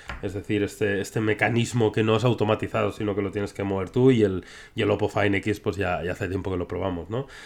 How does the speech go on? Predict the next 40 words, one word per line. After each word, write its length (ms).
Yo, 340
yo 160
creo 180
que 120
tiene 160
sentido 640
y 160
yo 160
creo 200
que 440
a 340
medio, 1200
a 80
medio 340
plazo 440
sí 200
que 100
se 100
va 80
a 40
convertir 420
en 80
algo 300
bastante 460
mainstream. 640
Eh, 300
lo 160
que 140
no 100
sé 200
yo 360
es 160
igual 360
ya 120
más 200
a 60
largo 360
plazo 440
si 200
consiguen, 560